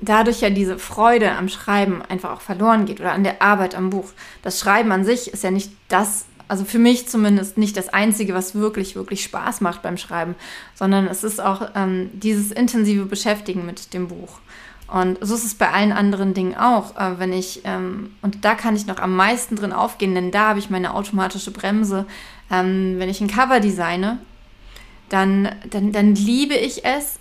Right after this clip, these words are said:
jeden einzelnen, äh, Filter anzuwenden oder jede einzelne Veränderung herbeizuführen und zu sehen, wie, wie es reift, wie es vom ersten Entwurf zu diesem,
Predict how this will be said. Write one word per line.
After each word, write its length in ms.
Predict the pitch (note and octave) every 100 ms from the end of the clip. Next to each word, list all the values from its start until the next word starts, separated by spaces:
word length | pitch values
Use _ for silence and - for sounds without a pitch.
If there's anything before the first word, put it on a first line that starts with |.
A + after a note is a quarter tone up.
| -
jeden 420 | G3 A3+ B3+ C4 -
einzelnen, 840 | G3+ G#3+ A#3 A#3+ A3 A3 G#3+ G#3+
äh, 600 | G3 G3+ G3 F#3+ - -
Filter 460 | G3+ B3 D4+ D#4 B3+
anzuwenden 640 | F#3 F3+ F3+ E3 E3+ F3+ F3+
oder 160 | G#3
jede 300 | G3+ G3+ -
einzelne 380 | - G#3+ A#3 A3
Veränderung 580 | A3 G3+ A#3 B3 G#3+ G#3
herbeizuführen 720 | G3 E3+ F#3+ G3 - F3+ F3+ - - - -
und 120 | G3+
zu 160 | G3 G#3
sehen, 580 | F#3+ G#3+ A3+ A3 A3 G#3+
wie, 340 | G#3 G3+ G3
wie 80 | G3
es 240 | F#3+ G3+ F#3+
reift, 420 | F#3+ F#3+ F#3+ -
wie 60 |
es 120 | F3+ -
vom 140 | G3
ersten 400 | - A3 G#3+ G3+
Entwurf 640 | F#3+ F#3 F#3+ G#3+ A3 A3
zu 120 | -
diesem, 500 | F#3+ G3+ F#3+ G3 F#3+